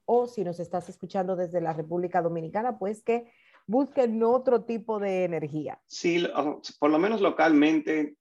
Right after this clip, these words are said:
Speaker 2: entiendo que no es posible invertir en lo que es el petróleo, activos financieros de petróleo. Entonces ya por ahí delimita a muchas personas, pero aquellas que sí tienen cuentas, eh, de corretaje fuera del país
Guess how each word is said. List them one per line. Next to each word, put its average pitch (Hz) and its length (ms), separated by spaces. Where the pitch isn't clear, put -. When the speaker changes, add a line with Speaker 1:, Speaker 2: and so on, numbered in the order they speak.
Speaker 2:
entiendo 117 340
que 123 100
no 120 60
es 120 60
posible 117 480
invertir 107 680
en 95 420
lo 92 140
que 98 360
es 98 140
el 92 260
petróleo, 104 760
activos 107 340
financieros 101 460
de 95 60
petróleo. 131 540
Entonces 123 240
ya 135 160
por 139 140
ahí 123 560
delimita 117 840
a 107 40
muchas 110 300
personas, 113 500
pero 120 140
aquellas 151 300
que 135 100
sí 139 160
tienen 131 260
cuentas, 110 680
eh, 95 160
de 92 100
corretaje 98 560
fuera 101 220
del 98 160
país 95 500